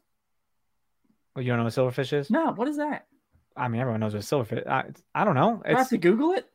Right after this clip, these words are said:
Speaker 1: Yeah, you
Speaker 2: Like
Speaker 1: might have to Google it. Silverfish. It, they, they end up in walls and stuff. Sometimes around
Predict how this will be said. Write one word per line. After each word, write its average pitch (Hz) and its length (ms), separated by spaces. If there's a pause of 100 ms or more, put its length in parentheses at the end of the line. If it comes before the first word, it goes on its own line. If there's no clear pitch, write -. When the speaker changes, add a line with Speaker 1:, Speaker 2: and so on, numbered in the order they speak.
(160)
Speaker 1:
Yeah, 233 220
you 196 60
Speaker 2:
Like 240 80
Speaker 1:
might 240 60
have 160 100
to 127 60
Google 180 340
it. 214 120
Silverfish. 226 760
It, 165 180
they, 170 160
they 156 360 (140)
end 175 220
up 170 140
in 143 100
walls 180 320
and 190 100
stuff. 208 280
Sometimes 165 440
around 160 300